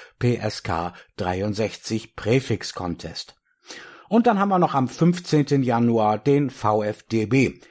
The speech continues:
D L P X Contest. Am Wochenende drauf, einundzwanzigster, zweiundzwanzigster Januar, da findet in Ungarn der Hotel Alpha D X Contest statt. Die Ausschreibungen finden Sie auf der Webseite des D A R C Contest Referates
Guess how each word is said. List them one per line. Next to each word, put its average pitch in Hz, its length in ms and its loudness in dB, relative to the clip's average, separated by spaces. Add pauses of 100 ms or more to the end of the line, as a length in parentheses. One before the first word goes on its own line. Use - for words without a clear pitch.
(160)
D 104 260 -2
L 80 320 -10 (100)
P 110 260 -2
X - 200 -12
Contest. 78 580 -10 (600)
Am 113 160 -2
Wochenende 127 420 0
drauf, 151 400 2
einundzwanzigster, 123 880 -2
zweiundzwanzigster 151 880 0
Januar, 113 560 0
da 165 160 4
findet 135 340 0
in 117 160 -2
Ungarn 101 640 -2
der 90 340 -4
Hotel 143 420 2
Alpha 92 520 -2 (240)
D 113 260 0
X - 220 -4
Contest 87 480 -6
statt. - 340 -14 (680)
Die 156 80 0
Ausschreibungen 196 640 2
finden 185 300 0
Sie 160 160 2
auf 143 100 2
der 117 160 -2
Webseite 123 520 0
des 90 260 -10
D 113 180 0
A 98 100 2
R 95 260 -4
C 92 200 -6
Contest 143 460 0
Referates 104 680 -2